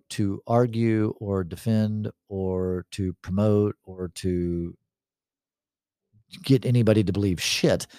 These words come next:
I only am doing this episode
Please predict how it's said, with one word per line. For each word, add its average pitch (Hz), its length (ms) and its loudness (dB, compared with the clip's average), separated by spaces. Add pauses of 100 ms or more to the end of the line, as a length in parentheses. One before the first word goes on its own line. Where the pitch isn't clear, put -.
(580)
I 113 340 6 (240)
only 135 680 6 (680)
am 117 140 4
doing 117 260 8
this 107 240 2
episode 90 720 2